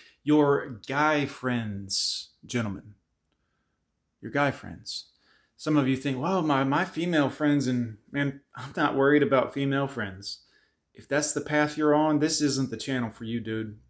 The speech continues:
No offense. Look, females are great. They're wonderful. Keep 'em at a distance. Keep your eye on 'em. They're great. I have female friends. I have females that watch this channel. Many of them wished me a happy birthday yesterday. Many of them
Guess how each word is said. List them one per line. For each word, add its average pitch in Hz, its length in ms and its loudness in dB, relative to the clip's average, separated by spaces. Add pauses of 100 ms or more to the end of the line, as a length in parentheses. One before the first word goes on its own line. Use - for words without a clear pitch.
(120)
No 165 200 0
offense. - 640 -4 (880)
Look, 165 200 -4
females 170 380 0
are 160 60 0
great. 135 320 2 (640)
They're 135 120 2
wonderful. 131 600 2 (580)
Keep 156 220 -6
'em 160 100 0
at 156 120 6
a 156 60 6
distance. 143 540 0
Keep 139 220 -4
your 143 160 2
eye 135 160 4
on 120 160 -2
'em. 113 180 -10 (1500)
They're 135 120 0
great. 156 260 2
I 147 140 6
have 170 180 0
female 147 340 2
friends. 139 340 -2
I 147 100 2
have 147 100 0
females 151 400 0
that - 140 -4
watch 196 260 0
this 143 220 -8
channel. 143 500 -4
Many 160 320 0
of 139 140 -2
them 147 200 2
wished 147 240 0
me 139 120 -2
a 127 40 0
happy 139 280 -2
birthday 147 400 0
yesterday. 151 440 2
Many 170 300 2
of 151 160 0
them 156 380 0